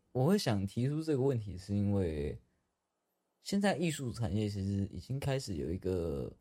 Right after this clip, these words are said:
发展的趋势，应该，应该说已经，已经，它已经是，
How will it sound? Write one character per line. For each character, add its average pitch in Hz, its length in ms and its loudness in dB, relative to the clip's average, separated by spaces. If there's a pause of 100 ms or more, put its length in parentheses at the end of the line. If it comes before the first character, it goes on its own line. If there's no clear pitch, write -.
(760)
发 123 200 2
展 - 200 -4
的 - 80 -12
趋 - 360 -4
势， 98 280 -4
应 107 160 0
该， 151 140 0
应 180 120 4
该 202 80 4
说 202 160 2
已 110 140 2
经， 151 180 -2
已 123 100 0
经， 170 380 0
它 185 220 2
已 110 120 2
经 139 120 -2
是， 151 280 -2